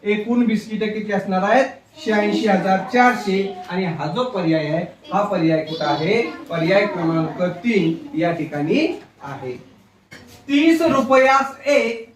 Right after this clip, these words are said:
या दराने पंचवीस डझन वह्यांची किंमत किती? आता किती सोपं आहे उदाहरण बघा. तीस रुपयाला किती वह्या आहेत?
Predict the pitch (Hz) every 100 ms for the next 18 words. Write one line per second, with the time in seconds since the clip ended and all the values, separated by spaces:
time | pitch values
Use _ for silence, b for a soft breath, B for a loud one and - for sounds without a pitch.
0 | - 165 262 320 277 254 240 247 - -
1 | 262 262 214 320 302 254 247 233 262 247
2 | 226 226 233 247 - 302 311 247 226 196
3 | 214 247 156 160 175 220 240 233 254 -
4 | 240 233 220 214 202 202 214 190 - -
5 | _ - - - - _ - 285 302 294
6 | 294 285 302 294 285 294 285 277 269 294